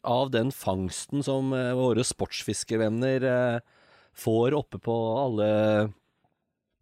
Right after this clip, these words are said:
innsjøene i Norges langstrakte land. Og, og besserwisserne, de krangler jo om, eh, rakefisken blir best når han er fisket på ni hundre meters høyde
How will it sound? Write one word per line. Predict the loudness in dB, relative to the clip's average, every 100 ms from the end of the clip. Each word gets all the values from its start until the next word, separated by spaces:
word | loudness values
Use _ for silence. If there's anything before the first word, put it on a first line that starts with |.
| 0
innsjøene | 2 2 0 0 2 2 2
i | 4 4
Norges | 2 2 -2 -4 -12 -8
langstrakte | -4 -2 -2 -6 -6 -6
land. | -6 -10 _ _ _ _ -20 _
Og, | -2 0 0
og | 0 0
besserwisserne, | 0 0 0 2 2 0 2 0 -4 _ _ _ _ _ _ _ -8
de | -2 2 2 0
krangler | 0 0 2 0 0
jo | 0
om, | 0 0
eh, | 0 2 2 2 0 0 0 0
rakefisken | -2 -4 -6 -2
blir | 0
best | 0 0 -2
når | -2
han | 0
er | -2
fisket | -4 -4 -2
på | 0 0 -4 _ -4
ni | 0 2
hundre | 2 2
meters | 0 0
høyde | 0 2